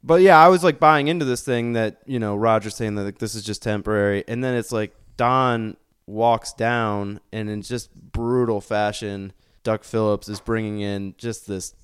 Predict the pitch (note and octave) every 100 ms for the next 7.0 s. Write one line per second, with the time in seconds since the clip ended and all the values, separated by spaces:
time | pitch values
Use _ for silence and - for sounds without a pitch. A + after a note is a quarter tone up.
0 | - - G2+ G#2 G#2 - - G#2 G2+ G2+
1 | G2+ G2 _ - G2+ G#2 G#2 G#2+ G2+ F2+
2 | _ _ _ _ A2+ G#2+ G#2+ - - -
3 | G#2 G#2 G2+ G2 G#2 G#2+ _ - A2+ G2
4 | _ _ - A#2 G#2+ A2+ - G#2 G#2 G#2
5 | A2+ G#2+ G#2+ G#2 A2 G2+ G#2 G2+ G2+ G2+
6 | G2 - A2 A2+ G#2 G#2+ G2+ G2+ G2+